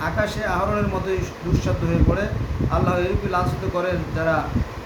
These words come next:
বিশ্বাস করে না। সূরা আনাম আয়াত নম্বর একশো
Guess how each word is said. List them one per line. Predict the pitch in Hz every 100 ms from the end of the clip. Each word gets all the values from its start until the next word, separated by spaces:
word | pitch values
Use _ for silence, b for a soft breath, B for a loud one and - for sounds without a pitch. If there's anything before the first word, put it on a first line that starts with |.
| -
বিশ্বাস | 165 - 165 139
করে | 143 131
না। | 147 160 117 - - - - 131 - - - - - - - - - - - - - - - - - - -
সূরা | 165 180 175
আনাম | 170 220 233 202 233 -
আয়াত | 175 175
নম্বর | 175
একশো | 165 165